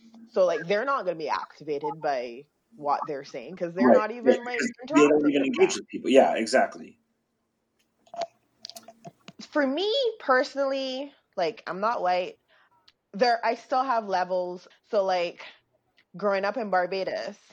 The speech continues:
Speaker 1: like, being from Grenada, I felt in, like, I felt very strongly that, that when people start insulting other islands, like, "Hee, hee, hee, oh, them Guyanese people, <laughs> ha, ha, ha,"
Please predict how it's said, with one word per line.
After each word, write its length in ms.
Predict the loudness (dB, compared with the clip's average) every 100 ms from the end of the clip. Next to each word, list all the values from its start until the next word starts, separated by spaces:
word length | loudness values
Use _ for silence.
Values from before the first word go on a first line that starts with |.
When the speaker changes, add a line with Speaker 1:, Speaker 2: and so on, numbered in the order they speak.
| -4
Speaker 1:
like, 240 | -2 0
being 280 | -2 -2 -2
from 240 | -2 -4 -4
Grenada, 720 | -8 -6 -4 -2 -2 -2 -6
I 260 | -2 -2 -2 -10 _
felt 340 | 0 0 -2 -8
in, 240 | -10 -10 -14 _ -8
like, 180 | -6 -4
I 80 | -4 0
felt 360 | 0 0 -2
very 240 | 0 0 0
strongly 560 | -2 0 0 -2 -8 -4
that, 200 | -4 -4 -6 -4
that 340 | -4 -4 -6 -14 _ -20 _ _
when 260 | -2 0 0
people 260 | -4 -6 -4
start 300 | 0 0 0
insulting 560 | -6 -2 -2 -2 -4
other 300 | -4 -2 -2
islands, 560 | 0 -2 -2 -4 -8 -4
like, 180 | -4 -4
"Hee, 260 | -4 -4
hee, 220 | -2 -4
hee, 460 | -4 -6 -4 -6 -8 -4
oh, 180 | -2 0
them 180 | -2 0
Guyanese 540 | 2 2 -4 -10 -12
people, 380 | -12 -6 -2 -2
<laughs> 80 | -2
ha, 160 | -4
ha, 260 | -2 -2 -4
ha," 340 | -2 -2 -2